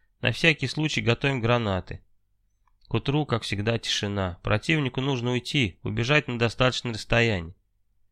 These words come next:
Но без боя не сдаются. По соседству шестая рота, не дойдя до перевала, отбивалась.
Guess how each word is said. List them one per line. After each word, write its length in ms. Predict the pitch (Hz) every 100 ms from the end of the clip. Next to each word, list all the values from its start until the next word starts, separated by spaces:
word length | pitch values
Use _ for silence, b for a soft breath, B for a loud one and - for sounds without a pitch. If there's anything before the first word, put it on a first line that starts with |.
| _ _ _
Но 240 | 123 156
без 240 | 131 127 113
боя 320 | 117 143 147
не 140 | 120
сдаются. 680 | 117 104 104 95 95 - - _ _ _ _ _ _ _
По 100 | 123
соседству 540 | 156 156 185 160 -
шестая 500 | 135 156 - 160 131
рота, 400 | 123 113 - 90 _
не 100 | 117
дойдя 340 | 117 143 143
до 120 | 135 123
перевала, 500 | 139 139 151 160 120
отбивалась. 680 | 107 120 127 110 85 -